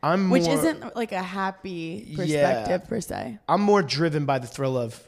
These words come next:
Speaker 1: success,
Speaker 2: Mm-hmm.
Speaker 1: right? I'm motivated by failure. I'm motivated by the naysayers and all that stuff, but
Speaker 2: Mm-hmm.
Speaker 1: I am driven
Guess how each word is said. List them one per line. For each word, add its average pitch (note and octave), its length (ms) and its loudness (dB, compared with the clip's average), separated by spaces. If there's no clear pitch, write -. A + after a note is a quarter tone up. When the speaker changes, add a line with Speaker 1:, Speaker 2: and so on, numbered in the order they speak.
Speaker 1:
success, - 640 -6
Speaker 2:
Mm-hmm. G3+ 160 -4
Speaker 1:
right? C3+ 300 2
I'm C#3 180 -2
motivated E3 560 4
by C3 120 -2
failure. B2 560 -6
I'm C3+ 160 -2
motivated C#3+ 480 2
by C3 320 0
the B2+ 140 -8
naysayers C3 640 -2
and B2+ 100 -6
all B2 80 -4
that A#2 140 -4
stuff, A2+ 340 -8
but C3+ 140 -2
Speaker 2:
Mm-hmm. C3 100 -4
Speaker 1:
I C#3+ 60 0
am C3 160 -2
driven B2+ 640 -4